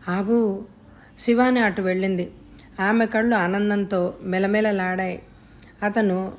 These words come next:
పడకుండా పట్టుకుంది. "ఏమయ్యా, టోపీ నీకు పెడుతోందా?"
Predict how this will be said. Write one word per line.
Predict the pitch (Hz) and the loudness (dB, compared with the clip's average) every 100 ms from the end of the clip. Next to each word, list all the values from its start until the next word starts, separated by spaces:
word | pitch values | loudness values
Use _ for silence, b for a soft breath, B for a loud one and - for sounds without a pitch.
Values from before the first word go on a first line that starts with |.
| - | -4
పడకుండా | 196 208 208 233 233 | 0 2 2 2 2
పట్టుకుంది. | 226 180 180 190 180 - - - - B B - | -2 -4 -4 -6 -6 -8 -14 -20 -20 B B -6
"ఏమయ్యా, | 185 202 226 233 208 180 240 B B B B - | -2 2 2 2 2 -2 -10 B B B B 0
టోపీ | 208 214 247 | 0 4 4
నీకు | 226 202 | 4 2
పెడుతోందా?" | 185 180 214 214 202 208 220 | 0 0 0 0 2 0 -4